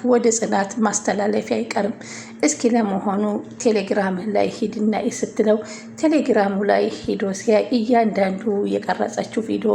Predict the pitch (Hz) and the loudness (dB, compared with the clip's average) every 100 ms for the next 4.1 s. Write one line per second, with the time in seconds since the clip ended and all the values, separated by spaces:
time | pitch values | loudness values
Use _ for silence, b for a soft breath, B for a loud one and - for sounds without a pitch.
0 | 202 240 202 190 190 190 - - 226 B | 2 0 0 0 0 -2 -4 2 2 B
1 | B B - 220 208 196 196 196 190 196 | B B 2 4 4 2 2 2 2 2
2 | 196 208 180 190 - B B 254 302 302 | 0 -2 -4 -6 -10 B B 2 6 6
3 | 302 247 214 202 208 202 - 226 208 202 | 6 4 4 2 2 0 -2 2 4 4